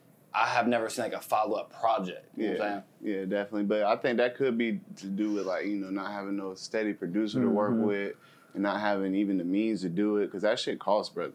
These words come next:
Speaker 2: It cost me thousands to make Harry Tales, bro. Like, four or five thousand.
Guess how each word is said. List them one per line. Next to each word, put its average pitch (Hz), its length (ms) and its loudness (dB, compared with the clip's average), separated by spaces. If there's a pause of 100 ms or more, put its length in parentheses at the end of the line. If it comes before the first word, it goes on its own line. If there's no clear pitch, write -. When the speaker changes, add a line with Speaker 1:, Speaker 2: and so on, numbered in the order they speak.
(140)
Speaker 2:
It 92 140 -6
cost 90 220 0
me 82 60 -6
thousands 95 480 2
to 87 40 -10
make 80 220 -8
Harry 98 180 -2
Tales, - 260 -10
bro. - 100 -16 (420)
Like, 71 200 -6 (460)
four 107 300 2
or 98 60 -2
five 104 320 2
thousand. 95 340 0